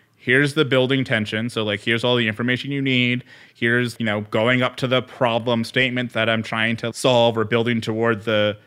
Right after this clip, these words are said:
the hypothesis that I'm trying to convince you of, having this big surge where it's like, 'And this is how it all ties together,' and then having kind of the falling action of, 'All right, let's tie everything together. Let's tell you what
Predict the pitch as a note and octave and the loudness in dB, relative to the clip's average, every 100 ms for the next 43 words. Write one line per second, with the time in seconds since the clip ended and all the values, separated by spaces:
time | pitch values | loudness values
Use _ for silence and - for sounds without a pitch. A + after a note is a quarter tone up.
0 | - A#2+ C3 B2 - C3 - B2+ C3 A#2+ | -4 0 0 -2 -2 -2 -2 -2 -2 -2
1 | A#2+ A#2 A2 A#2 A2+ A#2+ C#3 B2 A2+ A2 | -4 -4 -2 -2 -2 -2 -2 -2 -2 -2
2 | - A2+ G#2+ G#2+ G#2 G#2+ G#2+ C3 D#3+ D#3 | -2 0 2 2 2 0 -2 0 2 4
3 | C#3+ B2+ B2 C#3 - E3 E3 E3+ D3+ C#3+ | 2 2 0 0 0 4 6 6 4 2
4 | B2+ C#3 C3 - - B2 B2 A2 G#2+ C#3+ | 0 0 -2 -2 -6 -2 0 0 2 2
5 | D#3+ D3+ C#3+ C#3 C3+ C#3 C3 - B2+ A#2 | 0 0 2 4 2 2 -2 0 0 2
6 | A#2+ A#2 - - - B2 B2 A2+ A#2 A#2 | 2 0 -8 -12 -4 0 2 2 0 0
7 | A2 A#2+ A2 G#2+ - A#2 A2+ G#2+ G#2 G#2 | 0 0 -2 -4 2 2 2 0 0 -2
8 | - A2+ G#2 F#2+ - G#2 G2+ G2+ F#2+ _ | 0 0 0 -4 -4 -2 -2 -4 -8 _
9 | _ _ - C3+ B2 A2 G#2 - B2+ - | _ _ 0 2 4 2 -2 -4 -4 -4
10 | - C#3+ C3+ C3 B2 A#2+ A#2 A#2+ A2 G#2+ | -6 0 4 4 2 0 -2 -2 -2 -2
11 | A2 G#2 G2+ G2 - A#2 A#2 A2+ A2+ A2 | -2 -2 -4 -8 -4 -2 0 0 0 0
12 | A#2 | -4